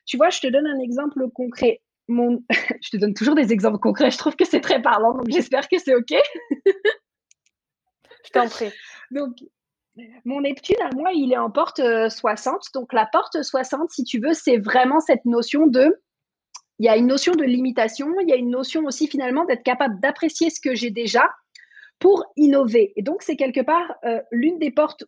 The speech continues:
Speaker 1: où on peut retrouver la gratitude dans la charte, si tu veux.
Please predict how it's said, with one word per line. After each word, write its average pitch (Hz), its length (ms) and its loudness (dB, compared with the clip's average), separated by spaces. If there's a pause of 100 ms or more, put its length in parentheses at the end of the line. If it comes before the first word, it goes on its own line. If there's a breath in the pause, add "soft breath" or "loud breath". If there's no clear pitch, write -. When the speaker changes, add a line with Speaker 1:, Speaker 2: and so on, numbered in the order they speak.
Speaker 1:
où 302 120 0
on 285 80 -2
peut 247 120 -8
retrouver 254 320 -4
la 240 160 0
gratitude 226 600 -4
dans 202 140 -2
la 180 140 -2
charte, 277 360 -4
si - 220 -4
tu - 160 -4
veux. 285 140 2